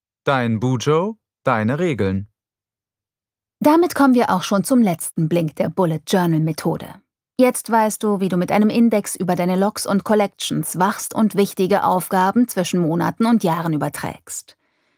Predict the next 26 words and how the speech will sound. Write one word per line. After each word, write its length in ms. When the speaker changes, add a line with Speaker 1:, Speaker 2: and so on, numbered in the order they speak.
Speaker 2:
Du 100
kennst 280
die 100
zentralen 560
Symbole 520
und 140
Strategien 640
wie 60
das 220
Timeboxing 880
oder 220
Sprints, 640
um 160
deine 220
To-Do-Listen 800
in 260
To-Done-Listen 1000
zu 160
verwandeln. 680
Kurzum, 460
du 100
beherrschst 500
das 220
Einmaleins 680
des 180
Bujos. 720